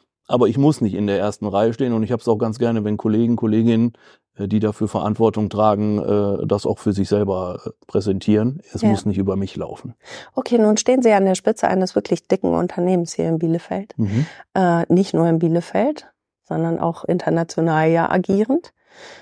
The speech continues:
Speaker 2: Muss man da nicht ein bisschen in der ersten Reihe stehen wollen auch?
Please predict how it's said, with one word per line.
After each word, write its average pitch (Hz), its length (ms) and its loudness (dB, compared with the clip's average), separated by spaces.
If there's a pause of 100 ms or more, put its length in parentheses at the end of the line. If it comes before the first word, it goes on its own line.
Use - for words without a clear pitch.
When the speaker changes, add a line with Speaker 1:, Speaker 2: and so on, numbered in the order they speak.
(180)
Speaker 2:
Muss - 260 -2
man 175 180 0
da 151 160 -4
nicht 147 240 -6
ein 147 100 -2
bisschen 160 340 0
in 156 120 0
der 151 120 -2
ersten 156 300 -6
Reihe 156 300 -2
stehen 160 480 -2
wollen 151 360 2
auch? 139 220 -8